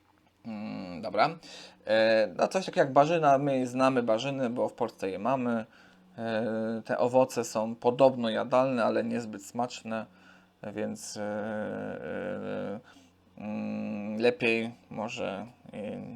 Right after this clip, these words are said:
jak nie znamy, to, to nie jeść, bo się jeszcze gdzieś otrujemy. Em, dobra,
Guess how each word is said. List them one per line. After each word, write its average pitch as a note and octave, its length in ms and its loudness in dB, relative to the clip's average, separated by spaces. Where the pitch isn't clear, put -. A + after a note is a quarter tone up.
jak G2+ 140 -8
nie G#2+ 160 -6
znamy, G#2+ 360 -2
to, G#2+ 300 -8
to - 80 -12
nie G#2+ 260 -8
jeść, - 280 -14
bo F#2 160 -12
się - 140 -14
jeszcze - 380 -12
gdzieś - 300 -18
otrujemy. - 540 -14
Em, G2+ 920 -4
dobra, G2 280 -2